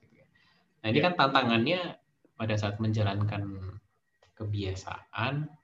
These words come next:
Speaker 1: lantas kalau skillnya belum mumpuni gimana nih? Itu kan pertanyaan
Speaker 2: Hmm.
Speaker 1: banyak orang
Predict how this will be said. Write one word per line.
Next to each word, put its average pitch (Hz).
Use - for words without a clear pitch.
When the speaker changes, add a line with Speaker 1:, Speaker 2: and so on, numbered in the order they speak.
Speaker 1:
lantas 113
kalau 107
skillnya 120
belum 117
mumpuni 127
gimana 110
nih? 107
Itu -
kan 190
pertanyaan 131
Speaker 2:
Hmm. 110
Speaker 1:
banyak 104
orang 113